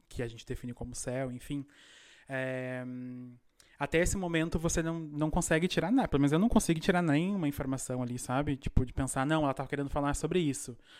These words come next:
Ah, depois ela quer falar sobre isso." Não. Mas aí quando tem esse, esse plot e, e re-, e revela que tudo que ela, tudo que aconteceu era uma coisa imaginada, né?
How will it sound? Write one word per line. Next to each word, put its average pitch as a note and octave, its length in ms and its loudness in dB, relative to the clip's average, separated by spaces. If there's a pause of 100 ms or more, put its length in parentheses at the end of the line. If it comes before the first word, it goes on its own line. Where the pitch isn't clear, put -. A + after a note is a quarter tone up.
Ah, D3 100 2
depois C#3+ 220 -4
ela C#3 80 -6
quer C#3 120 -6
falar C3+ 220 0
sobre C#3+ 280 0
isso." - 180 -2
Não. B2+ 240 0 (540)
Mas C#3 160 0
aí D3 120 4
quando D#3 240 0
tem D3+ 200 2
esse, D#3 440 0 (120)
esse D3 220 -2
plot C#3+ 560 2
e, C3+ 100 -6
e C3+ 320 -6
re-, C3+ 220 -6
e C3 240 -8
revela C3+ 480 -4
que C3 300 -10 (240)
tudo D3+ 220 0
que - 100 -2
ela, B2+ 540 0 (720)
tudo D3+ 160 -4
que D3+ 100 -4
aconteceu C3+ 440 -4
era B2+ 280 -2
uma B2+ 120 -10
coisa B2+ 180 -6
imaginada, B2+ 640 -6
né? D3 180 -6